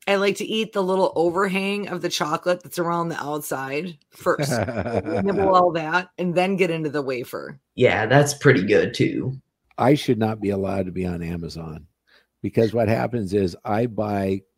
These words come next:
Speaker 2: candy in large quantities.
Speaker 1: You, you're not buying candy again on Amazon. I thought Julie was,
Speaker 2: <laughs>
Speaker 1: uh, screening your, screening your calls there. I thought she was taking care of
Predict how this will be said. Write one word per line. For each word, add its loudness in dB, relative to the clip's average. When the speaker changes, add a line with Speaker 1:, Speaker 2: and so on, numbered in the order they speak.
Speaker 2:
candy -4
in -6
large -6
quantities. -4
Speaker 1:
You, 4
you're 0
not 2
buying -4
candy -2
again 0
on -4
Amazon. -4
I -4
thought -6
Julie 2
was, 4
Speaker 2:
<laughs> -12
Speaker 1:
uh, 0
screening -2
your, 0
screening -4
your -2
calls 0
there. -2
I 0
thought -12
she -6
was 0
taking 0
care -6
of -8